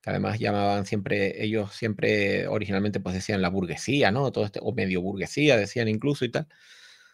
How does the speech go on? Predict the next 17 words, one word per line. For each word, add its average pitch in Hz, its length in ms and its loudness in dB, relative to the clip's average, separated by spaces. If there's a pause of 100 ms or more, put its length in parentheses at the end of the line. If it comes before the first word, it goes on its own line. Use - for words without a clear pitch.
(200)
También 156 240 10
tiene 170 220 8
el 170 140 6
se-, - 160 0
todo 165 200 8
el 160 60 8
sentido 165 280 6
del 165 60 8
mundo 170 240 8
que - 120 2
tengan 156 320 8
ese 160 220 6
odio 151 340 8
y 131 80 0
que 110 120 -4
quieran 139 220 4
destruirla, 147 680 4